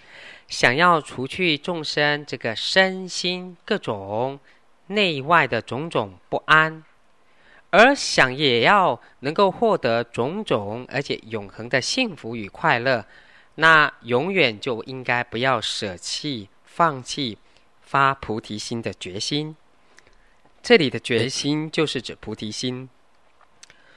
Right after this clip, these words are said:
我想这个呢，是大家都希望的。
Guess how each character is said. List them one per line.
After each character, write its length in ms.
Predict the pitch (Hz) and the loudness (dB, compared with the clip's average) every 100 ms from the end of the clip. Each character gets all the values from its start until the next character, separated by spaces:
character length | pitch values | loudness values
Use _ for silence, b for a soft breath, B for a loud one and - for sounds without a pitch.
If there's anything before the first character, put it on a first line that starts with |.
| b - | b 0
我 100 | 214 | 4
想 460 | 185 139 110 104 - _ _ - | 6 6 4 -4 -20 _ _ 0
这 140 | 302 | 4
个 100 | 240 | 4
呢， 300 | 175 147 143 | 6 4 2
是 260 | - 135 117 | 0 0 0
大 220 | - 143 | 0 2
家 120 | 139 | 2
都 140 | 135 | 0
希 220 | 131 - 123 | -2 -2 2
望 280 | 123 104 | 2 2
的。 120 | 98 | -8